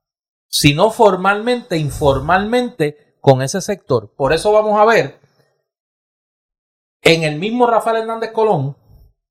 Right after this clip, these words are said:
al Rafael Hernández Colón del pronunciamiento de Aguas Buenas,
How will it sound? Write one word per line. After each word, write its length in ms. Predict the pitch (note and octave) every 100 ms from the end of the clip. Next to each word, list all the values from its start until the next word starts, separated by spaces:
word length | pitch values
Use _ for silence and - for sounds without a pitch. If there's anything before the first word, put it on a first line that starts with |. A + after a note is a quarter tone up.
| _ _ _ _ _ _ _ _ _ _
al 140 | C3+ B2+
Rafael 320 | B2+ C3 C3+
Hernández 280 | F3 F#3+ G3+
Colón 440 | A3+ A3 A3+ B3+ _ - - _ _ _ _ _
del 200 | C3+ C3
pronunciamiento 720 | C3+ B2 B2 B2+ A2+ C3 C#3+
de 60 | C#3+
Aguas 220 | A#2 G2+
Buenas, 320 | G#2 F#2+ F#2